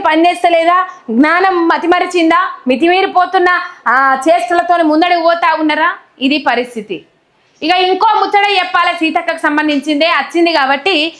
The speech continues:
ముచ్చట చెప్తా. సరే, ఇది మొత్తం చదువుకుందాం. ములుగులో మంత్రులు రోడ్ షోలో కనిపించిన హృదయ విదారక దృశ్యం ఇది.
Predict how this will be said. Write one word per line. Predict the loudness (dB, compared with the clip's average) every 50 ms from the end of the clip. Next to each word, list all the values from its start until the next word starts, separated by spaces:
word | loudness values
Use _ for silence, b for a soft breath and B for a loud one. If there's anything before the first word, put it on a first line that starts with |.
| B B B B
ముచ్చట | 0 0 2 0 0 0
చెప్తా. | 0 -2 0 -2 0
సరే, | 0 0 0 0
ఇది | 0 2
మొత్తం | 2 0 0 0 -2 -2 0
చదువుకుందాం. | 0 2 0 0 -2 -2 -4 -2 0 0 0 -2 -4 B B B B B B 0
ములుగులో | 0 2 2 2 2 2 2 2
మంత్రులు | 2 0 0 0 0 0
రోడ్ | 2 2 2 2 0 0
షోలో | 0 0 0 0 0
కనిపించిన | -2 -2 -4 -6 -6 -6 -4 -2
హృదయ | -2 -2 -2 -2 -2 0 0
విదారక | 0 0 0 0 0 0 0 0 -2 -2
దృశ్యం | -2 -2 -2 -2 -2 -2
ఇది. | -2 -2 -2 -4 -6